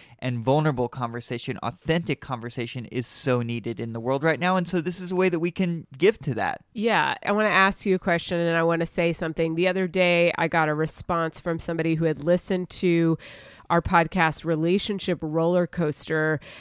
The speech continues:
Speaker 2: which the, like, subheading was, "Will I ever be happy again?" where we were talking about just the difficulty of being first year of parenthood and then probably add in the pandemic, but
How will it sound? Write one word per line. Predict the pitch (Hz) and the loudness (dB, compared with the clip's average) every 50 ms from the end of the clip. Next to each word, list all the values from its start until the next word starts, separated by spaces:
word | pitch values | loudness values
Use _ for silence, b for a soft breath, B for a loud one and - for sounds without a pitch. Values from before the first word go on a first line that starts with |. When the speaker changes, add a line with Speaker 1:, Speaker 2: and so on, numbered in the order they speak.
| B B | B B
Speaker 2:
which | - 170 170 - - - - - | 0 2 2 2 0 -4 -6 0
the, | - 180 170 165 156 - - - | 2 4 4 4 2 0 0 0
like, | 160 160 - - | 0 0 0 -4
subheading | - - - 185 175 165 170 175 165 165 165 156 | -2 2 4 4 4 4 2 2 2 2 0 0
was, | 151 156 156 147 147 | 0 0 0 0 0
"Will | 143 156 156 160 | -2 0 2 2
I | 160 - - | 2 2 0
ever | - 151 160 165 | 0 0 0 0
be | 147 156 156 | 0 -2 -4
happy | 143 139 147 139 139 - 160 151 147 | -4 -4 -4 -6 -4 -2 -2 -2 -2
again?" | 143 143 135 151 143 143 143 139 143 143 | -2 -2 -2 -2 -2 -2 -2 -2 -2 -2
where | 147 147 | 0 0
we | 151 156 151 | 0 0 2
were | 147 151 147 | 0 0 -2
talking | - - - 175 175 - 185 170 165 160 | -2 -4 -2 -2 -2 -2 -2 -4 -4 -4
about | - 165 156 170 156 156 156 151 151 151 139 - | -4 -2 0 2 4 4 4 4 4 4 2 2
just | - 185 180 - - - | 2 0 0 0 0 -2
the | 185 | -2
difficulty | 156 - 190 202 185 - 226 208 - 220 208 196 - 196 180 | 0 2 2 2 4 2 0 0 0 0 0 2 2 2 2
of | 170 147 156 | 2 4 4
being | 175 170 165 160 156 156 - - | 2 2 2 0 -2 -4 -8 -4
first | - 180 170 165 156 - - - | 0 2 2 2 2 0 -6 -6
year | 156 151 165 160 160 156 - | -2 0 2 2 2 2 0
of | - 143 | -2 -6
parenthood | - - 165 156 151 156 165 - - 208 208 208 208 208 202 - | -6 -6 -6 -4 -4 -4 -4 -2 0 2 2 4 2 2 0 -2
and | - 160 160 156 | -2 -2 -2 -2
then | 156 151 147 139 | -2 -2 -4 -4
probably | - - 156 147 156 143 - 156 151 - | -4 -2 -2 -2 -2 -2 -2 -2 -2 0
add | - 143 151 151 151 | 0 0 0 2 0
in | 147 143 143 | 0 -2 -4
the | 143 | -6
pandemic, | - 143 156 143 143 143 147 143 151 185 226 247 226 - - | -6 -6 -6 -4 -4 -2 -2 -2 0 2 2 0 0 0 2
but | 190 170 160 B | 4 4 4 B